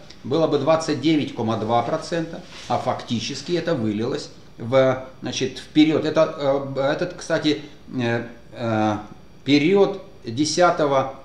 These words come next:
и так называемого предполагаемого перехода на одиннадцатый этап до апреля месяца. Там было шесть месяцев. И за этот период ежемесячно двадцать девять комма два процента. Э, мы перешли фактически, э, с десятого на двенадцатый,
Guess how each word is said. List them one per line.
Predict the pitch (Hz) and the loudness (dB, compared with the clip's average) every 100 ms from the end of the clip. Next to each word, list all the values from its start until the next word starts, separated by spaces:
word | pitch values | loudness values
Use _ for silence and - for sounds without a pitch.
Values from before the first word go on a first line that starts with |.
| - | -2
и | 170 | 0
так | - 165 147 | 4 2 4
называемого | 147 139 147 139 131 | 0 0 0 0 -2
предполагаемого | - - 143 147 170 151 120 110 | -4 -2 0 2 2 2 2 0
перехода | 110 120 117 123 110 | -2 -4 -4 -4 -2
на | 110 | -2
одиннадцатый | 113 113 101 - 131 | -2 -4 -6 -8 -6
этап | 190 196 - - - | -4 -4 -6 -16 -6
до | 113 170 | 2 2
апреля | 170 165 156 | 4 2 4
месяца. | 156 107 - - - | 4 0 -4 -10 -2
Там | 165 | -2
было | 156 151 | 0 -2
шесть | 156 147 127 | -4 -4 -2
месяцев. | 113 110 95 - - - - | -2 -2 -6 -8 -10 -18 0
И | 151 151 151 - | 6 6 4 -6
за | - 123 | -4 0
этот | 165 202 - | 2 2 4
период | 160 196 214 - | 4 4 2 0
ежемесячно | 127 123 127 196 190 - 151 - - | -2 0 2 2 0 0 -2 -4 -10
двадцать | 113 143 143 131 | -2 -2 0 0
девять | 151 196 - | 4 4 2
комма | 170 165 | 0 0
два | 175 185 | 0 -2
процента. | 180 - 196 175 110 - - - - - - - - - - | -4 -4 -4 -4 -6 -12 -18 -20 -20 -20 -20 -20 -20 -20 -2
Э, | 120 127 | 4 6
мы | 202 | 6
перешли | 202 208 196 - 190 208 185 - | 6 4 2 2 4 4 4 2
фактически, | - - - 185 156 - - 127 - - | -2 -4 -4 -2 -2 -2 -2 -4 -4 -4
э, | 110 107 104 | 0 2 0
с | |
десятого | 107 147 175 165 - 123 117 | 0 0 2 2 2 0 2
на | 117 135 101 | 2 2 0
двенадцатый, | 107 131 131 131 - 170 190 196 | 2 4 4 2 0 -4 -4 -6